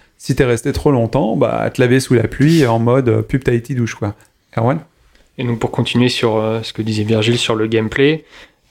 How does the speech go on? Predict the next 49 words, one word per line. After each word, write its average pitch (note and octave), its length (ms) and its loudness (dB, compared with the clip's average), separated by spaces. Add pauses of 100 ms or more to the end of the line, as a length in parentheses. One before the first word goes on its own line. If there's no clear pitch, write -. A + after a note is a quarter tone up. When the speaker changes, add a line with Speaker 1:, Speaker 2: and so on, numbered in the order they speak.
Speaker 2:
ce - 120 -6
qui - 80 -2
a A2+ 180 0
donc A2 220 -4
beaucoup A2+ 240 2
été A#2+ 160 0
critiqué, - 420 -4
c'est - 140 -4
l'aspect A#2 320 -2
livraison, A#2 760 2
mais A2+ 220 0
bon, A2+ 180 0
d'aller A2 160 0
d'un A#2 80 -2
point A#2+ 240 -2
A A#2 40 0
à - 20 0
un A2 40 -4
point A#2 200 -2
B, A#2 160 2
c'est G2+ 320 -4 (160)
quatre-vingt-quinze A2+ 480 -6
pour - 120 -14
cent B2 140 0
des A2+ 80 2
jeux A2 140 2
vidéo, A#2 260 2
donc A2+ 180 -2
c'est - 120 -18
pas, G#2 300 -8 (600)
c'est - 140 -4
un A2+ 60 -2
peu A#2+ 180 -6 (260)
bête, C3+ 380 -2
je - 60 -20
trouve, A#2+ 200 -4
comme A2+ 160 -2
a-, - 140 -4
comme A#2 160 -2
argument. A2+ 420 0 (320)
Ce - 80 -20
qu'il A#2+ 80 -6
faut A#2 140 0
voir, D#3 240 0
c'est B2 160 -2
que, A#2+ 160 0
euh, A2+ 400 2
le, G2+ 520 -4
cette - 460 -4